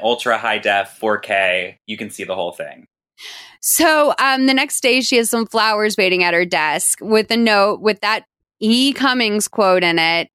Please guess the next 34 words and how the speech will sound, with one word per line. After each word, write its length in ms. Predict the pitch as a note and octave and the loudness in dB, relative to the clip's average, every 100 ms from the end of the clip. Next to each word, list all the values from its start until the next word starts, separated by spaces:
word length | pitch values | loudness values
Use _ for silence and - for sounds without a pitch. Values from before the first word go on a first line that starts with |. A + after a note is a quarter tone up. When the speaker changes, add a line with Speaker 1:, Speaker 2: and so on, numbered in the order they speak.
| _ | _
Speaker 2:
And 440 | G3+ G3 G3 G3 - | -2 -2 -2 -6 -6
Speaker 1:
Ugh. 460 | B2+ A#2+ A#2 D#3+ G#3+ | 0 2 4 2 2
Speaker 2:
underneath 560 | A#3+ B3+ C4+ C4 B3+ - | 2 0 2 2 0 0
that, 260 | G#3 F#3+ F#3 _ | -2 -2 -4 _
"I 120 | G#3+ | -6
still 440 | A3+ - - A#3 A3 | -4 -4 0 0 2
believe 400 | G#3 F#3+ F#3 F3 | 2 2 0 0
that," 220 | E3 D3+ | 0 0
with 140 | E3+ | -4
Kyle's 420 | - G3 E3+ F3 - | -4 -2 -2 -2 -2
signature. 640 | E3+ D#3+ E3 A2 F#2 - - - - - - | -2 -2 -2 0 0 -2 -8 -20 -20 -18 -4
So 180 | C4+ | -2
then 380 | C4 C#4 C4+ C4 - _ G3+ | 0 0 0 -2 -8 _ -6
Don 400 | B3+ B3+ F4 F#4+ | -2 0 0 2
comes 340 | D#4 G#3 G3 | 0 0 0
in 360 | E3+ C#3 B2+ E3 | 0 0 -2 -2
and 140 | F3 | 0
he's 160 | A3 G#3 | 2 2
like, 160 | G#3 - | 0 0
"Oh, 160 | A3+ | 0
I 140 | E4 F#3+ | 2 2
saw 200 | G#3 G#3+ | 0 2
those 200 | G#3+ G#3+ | 2 0
flowers 420 | A3 G3 G3+ G3+ | -2 0 0 -2
come 220 | - G3 | -2 0
in 120 | G3+ C4+ | 2 2
this 200 | A3 - | 0 0
morning. 320 | F#3 F3+ F3+ | 0 2 0
And 120 | F3+ | -2
clearly 500 | - A#3+ D4+ A#3+ F#3 | -2 0 2 2 2
Michael's 440 | F3 G3+ A3 A#3 G3+ | 2 0 0 -2 0
got 220 | G#3+ G3 | 0 0
the 80 | G3 | 0
whole 280 | G#3+ G3+ | 2 2